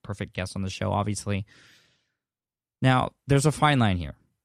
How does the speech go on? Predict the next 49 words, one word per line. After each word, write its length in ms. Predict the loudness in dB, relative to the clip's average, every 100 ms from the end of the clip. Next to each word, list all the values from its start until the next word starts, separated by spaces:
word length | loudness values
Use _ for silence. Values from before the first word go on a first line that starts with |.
| _ _ 0
And 60 |
I 40 | 2
think 180 | 2
the 80 | 2
best 240 | 2 2 2
way 80 |
to 80 | 0
think 180 | 0 -2
about 220 | 0 0
this 260 | -2 -6 -6
is 520 | 0 2 4 2 -2 -6
kind 200 | -4 -4
of 80 |
who 260 | 0 2 2
you 320 | 0 0 0
are 400 | 0 0 -2 -6
speaking 380 | -6 -4 -4 -4
to 280 | 0 0 0
and 140 | -4
who 160 | -6 -6
your 220 | -6 -6
audience 420 | -6 -8 -10 -12
is. 260 | -12 -14 -12
Uh, 180 | -10 -10 -10 -14
that's, 320 | -14 -14 -18 _ _ _ -16
you 80 |
know, 80 | -14 -14
one 200 | -8 -6
and 100 | -4
the 40 |
same, 240 | -6 -6 -4
but 100 | -4
also 240 | -4 -4
the 80 | -6
person 320 | -6 -8 -8
you're 100 | -8
interviewing. 440 | -6 -6 -8 -12 -14 _ _ _ _ _ -4
So 260 | 0 2
for, 1000 | 0 -10 -4 0 4 4 4 2 0 -4 -4
and 140 | -2
out 220 | 0 2 0
of 60 |
respect 380 | -2 0 0 0
for 160 | -4 -6
the 140 | -4
interviewer, 580 | -4 -4 -6 -8 -10 -8
it 120 | -6
would 180 | -6 -8
be 400 | -8 -6 -6